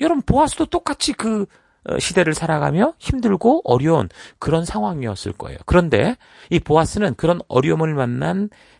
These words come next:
그 땅, 그 사명의 땅을 떠나지 않았습니다.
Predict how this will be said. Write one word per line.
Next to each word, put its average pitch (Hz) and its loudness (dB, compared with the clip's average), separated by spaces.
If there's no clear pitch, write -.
그 - -6
땅, 90 -4
그 147 -4
사명의 170 -2
땅을 113 -6
떠나지 151 -6
않았습니다. 87 -8